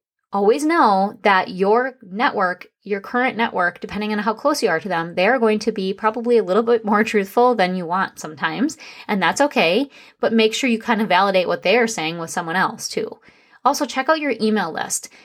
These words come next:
Don't be afraid to send out email list surveys or three questions to your email list and have them respond in some sort of way, asking them what they would like to learn from you. Ask those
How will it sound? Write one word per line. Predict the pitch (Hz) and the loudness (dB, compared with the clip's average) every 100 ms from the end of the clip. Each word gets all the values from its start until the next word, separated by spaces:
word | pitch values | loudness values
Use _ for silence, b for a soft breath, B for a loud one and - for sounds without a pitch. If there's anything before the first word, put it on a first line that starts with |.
| b - | b 2
Don't | 247 294 | 2 2
be | 330 | -2
afraid | 311 208 208 233 | 0 2 2 2
to | 247 | 0
send | 202 196 | -2 0
out | 220 - _ | -2 -2 _
email | 220 277 233 196 | -2 0 0 0
list | 160 180 - | -2 -4 -6
surveys | - 226 240 160 165 190 | -2 2 2 2 -2 -2
or | 214 196 196 196 - _ | 2 4 4 2 -4 _
three | - 233 | -6 -6
questions | 233 262 - 175 156 | 0 0 0 -8 -6
to | 180 | -6
your | 208 | -2
email | 226 175 | 0 0
list | 151 165 - | -4 -6 -6
and | 196 | -4
have | 214 226 214 | 0 0 0
them | 214 202 208 | -2 0 -2
respond | 202 - 180 208 190 | -2 -4 -2 0 0
in | 170 160 | -2 -4
some | 180 180 | -4 -4
sort | - 180 170 | -4 -2 -4
of | |
way, | 151 165 175 - - b b b | -2 0 0 -2 -10 b b b
asking | 185 220 - 208 196 | -4 -4 -2 -2 2
them | 180 180 156 | 0 -2 -2
what | 185 220 | -2 2
they | 233 | 2
would | 202 170 | 2 0
like | 165 - | -2 -2
to | 196 | -4
learn | 180 214 226 | -2 0 0
from | - - - | -2 -12 -12
you. | - - - _ _ _ _ b b b b b | -14 -14 -18 _ _ _ _ b b b b b
Ask | 202 269 | -2 -2
those | 320 277 | -2 -2